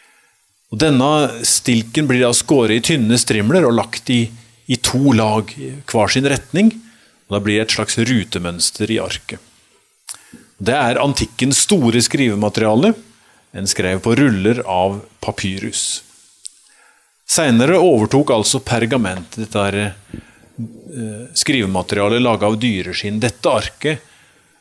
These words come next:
er, eh, kjøpt, eh, i vår tid. Det er et ordentlig dårlig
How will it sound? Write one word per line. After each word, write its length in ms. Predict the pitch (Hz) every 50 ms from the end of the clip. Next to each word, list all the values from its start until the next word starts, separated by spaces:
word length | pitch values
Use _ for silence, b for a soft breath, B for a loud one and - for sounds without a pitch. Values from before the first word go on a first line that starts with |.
| _ _ -
er, 460 | 95 95 107 113 117 120 120 120 - - _ _ _ _ _ -
eh, 320 | 196 - 123 123 123 123
kjøpt, 600 | - - - 135 135 135 - - - - - -
eh, 440 | 120 127 123 123 120 120 120 120 120
i 60 | 123
vår 280 | 113 107 113 117 117 117
tid. 280 | - 196 226 220 - - - b b b b b b b b _
Det 120 | 107 113 127
er 100 | 135 139
et 140 | 139 - -
ordentlig 420 | 135 120 110 - - 139 127 117
dårlig 520 | 120 185 165 127 107 98 95 107 123 120